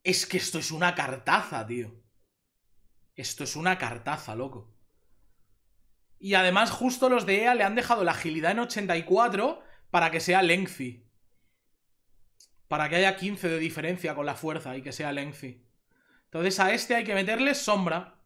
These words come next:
Sombra o cazador. Para mantenerlo ahí lengthy.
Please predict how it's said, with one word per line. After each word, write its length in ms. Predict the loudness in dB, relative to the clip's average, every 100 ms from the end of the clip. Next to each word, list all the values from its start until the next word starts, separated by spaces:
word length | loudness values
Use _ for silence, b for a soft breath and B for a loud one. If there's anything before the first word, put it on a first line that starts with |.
| _ _
Sombra 400 | -2 0 4 4
o 60 | 4
cazador. 640 | 0 -2 0 0 -2 -18 -20 _ _ _ _ _ _ _
Para 240 | -2 0 0
mantenerlo 520 | -2 -2 0 2 4
ahí 140 | 4
lengthy. 720 | 2 0 -2 -2 -4 -6 -14